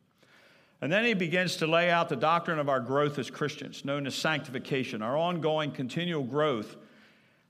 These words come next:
to, in our being conformed to the image of Jesus Christ, known as sanctification. And he continues that concept, uh, through divine election through chapter eleven. And the first eleven chapters of Romans form the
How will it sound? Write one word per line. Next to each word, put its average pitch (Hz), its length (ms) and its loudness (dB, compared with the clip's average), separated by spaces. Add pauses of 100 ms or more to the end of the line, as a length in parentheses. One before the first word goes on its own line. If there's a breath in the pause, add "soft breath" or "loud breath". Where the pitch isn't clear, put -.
(140)
to, 156 440 2
in 156 80 2
our 151 280 4
being 170 340 2
conformed 185 600 2
to 165 100 0
the 160 120 2
image 160 400 0
of 117 140 -2
Jesus 131 380 -2
Christ, - 480 -8 (680)
known 151 240 -2
as 120 80 -2
sanctification. 113 960 -4 (360 loud breath)
And 151 100 0
he 156 100 2
continues 165 600 0
that 147 320 2
concept, 165 760 0 (580 loud breath)
uh, 143 300 2 (420)
through 165 420 0
divine 160 360 2
election 165 360 2
through 160 200 -4
chapter 151 520 2
eleven. 131 480 0
And 120 240 -4
the 120 60 -4
first 190 420 -2
eleven 180 400 2
chapters 175 600 2
of 131 120 -2
Romans 165 440 2
form 170 400 -2
the 113 260 0